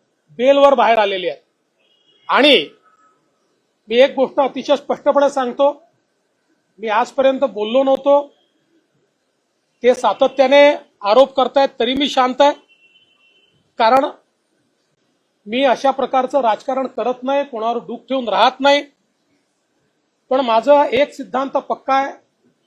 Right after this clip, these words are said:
मी कोणाच्या नादी लागत नाही, कोणी नादी लागलं तर सोडत नाही.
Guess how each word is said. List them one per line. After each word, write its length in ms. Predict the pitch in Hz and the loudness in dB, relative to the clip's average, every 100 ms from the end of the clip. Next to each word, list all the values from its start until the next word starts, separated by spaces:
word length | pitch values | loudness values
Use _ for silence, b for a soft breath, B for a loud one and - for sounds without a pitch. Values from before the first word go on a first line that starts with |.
| _ _ _ | _ _ _
मी 140 | 196 262 | -10 -6
कोणाच्या 460 | 254 247 254 285 | -2 -2 0 -2
नादी 300 | 262 220 262 233 | 0 -2 -2 -2
लागत 340 | 214 277 285 | 2 0 0
नाही, 240 | 277 285 - _ _ _ _ _ - | -2 -2 -6 _ _ _ _ _ -8
कोणी 180 | 240 269 | -4 -2
नादी 320 | 240 220 262 | 0 0 0
लागलं 240 | 247 247 254 | -2 -2 -2
तर 60 | 254 | -4
सोडत 400 | - 226 233 | -2 -2 -2
नाही. 140 | 185 | -6